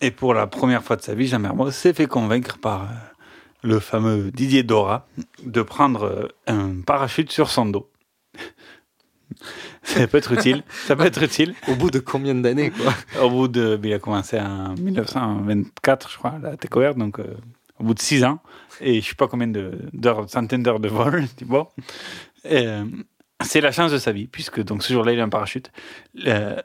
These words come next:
Speaker 1: il va enfin pouvoir l'utiliser, malheureusement, disons, dès son premier, son, son premier voyage en parachute. Le fuselage de l'avion du Laté vingt-huit est déformé, il est plaqué à l'avion et ne parvient pas à ouvrir la porte. L'avion continue sa vrille funeste.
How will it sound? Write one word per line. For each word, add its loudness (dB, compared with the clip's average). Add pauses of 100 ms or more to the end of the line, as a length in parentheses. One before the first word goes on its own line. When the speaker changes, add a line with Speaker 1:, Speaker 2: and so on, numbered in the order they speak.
(120)
Speaker 1:
il 4
va 6
enfin -2
pouvoir -4
l'utiliser, 2
malheureusement, 0
disons, 2
dès 2
son -4
premier, 0
son, -4
son -4
premier 2
voyage 4
en 0
parachute. -8 (640)
Le 4
fuselage 4
de 0
l'avion 2 (100)
du -2
Laté 2
vingt-huit -4
est -6
déformé, 0 (100)
il -12
est -6
plaqué 0
à 0
l'avion -2 (240)
et 2
ne 2
parvient 2
pas 4
à 4
ouvrir 0
la -2
porte. -12 (480)
L'avion 2
continue 2
sa 0
vrille 0
funeste. -4